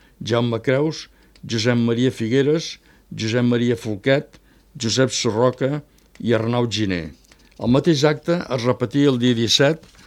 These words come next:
a la llibreria de la Rambla de Tarragona i el dia dinou al Centre de Lectura de Reus.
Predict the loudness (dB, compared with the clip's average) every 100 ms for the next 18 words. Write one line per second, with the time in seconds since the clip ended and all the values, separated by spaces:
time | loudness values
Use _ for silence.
0 | -20 _ _ _ _ -2 2 4 4 4
1 | 4 4 2 2 0 0 2 2 2 2
2 | 0 -2 -4 -2 -2 -4 -8 _ -20 -20
3 | -2 0 4 4 6 4 4 0 -4 -10
4 | _ -6 -2 0 0 0 -2 -2 -2 -2
5 | -2 0 -4 -8 -6 -4 -4 -6 -8 -14
6 | -16 -18